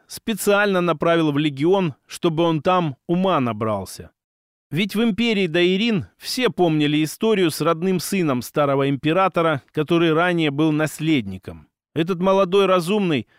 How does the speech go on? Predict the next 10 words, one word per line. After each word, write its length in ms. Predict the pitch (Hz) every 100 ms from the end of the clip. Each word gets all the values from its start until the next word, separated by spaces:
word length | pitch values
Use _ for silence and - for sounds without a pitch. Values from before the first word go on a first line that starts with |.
| _
бывший 380 | 117 175 151 165
принцем, 640 | - 165 208 190 160 131 - _ _
совершил 560 | - 170 185 170 214
серьезный 560 | 175 185 180 185 165 175
просчет 640 | 151 165 151 - 208 190 _ _ -
и 80 |
попытался 680 | 143 175 175 156 190 185 170
захватить 540 | 151 151 160 147 160
власть, 580 | 139 151 175 113 - _ _
которую 640 | - 147 165 160 160 151